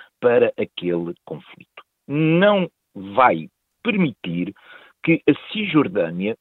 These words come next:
seja governada pela autoridade palestiniana, porque a autoridade palestiniana tem mostrado uma relativa responsabilidade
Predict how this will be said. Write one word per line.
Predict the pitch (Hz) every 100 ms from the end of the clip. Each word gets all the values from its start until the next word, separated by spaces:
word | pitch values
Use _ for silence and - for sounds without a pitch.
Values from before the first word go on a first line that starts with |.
| - -
seja | 202 170
governada | 170 156 143 143 147 143 123 110 _ _ -
pela | 113 185
autoridade | 120 - 98 82 85 71 69 _ -
palestiniana, | 214 - - 98 82 82 50 64 76 - - - _
porque | 220 -
a | 208
autoridade | 185 214 196 185 185 - -
palestiniana | 196 185 - 170 165 131 131 139 139 - -
tem | - 196
mostrado | 190 180 - 165 170 170 160 - -
uma | 220 202
relativa | 190 - 202 175 - 180 190 156 151 135 -
responsabilidade | 226 - - 196 202 190 170 139 123 104 85 82 82 82 90